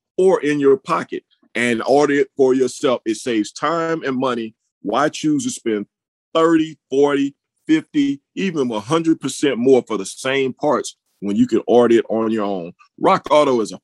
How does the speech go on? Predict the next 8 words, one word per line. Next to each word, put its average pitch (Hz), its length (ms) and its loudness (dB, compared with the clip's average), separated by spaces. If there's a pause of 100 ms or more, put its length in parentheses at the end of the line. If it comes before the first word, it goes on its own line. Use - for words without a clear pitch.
family-owned 131 720 -2
business 127 460 -4 (100)
serving 139 540 0
do-it-yourselfers 143 960 -2
for 98 120 -4
over 95 200 -4 (200)
twenty 196 260 6
years. 131 540 2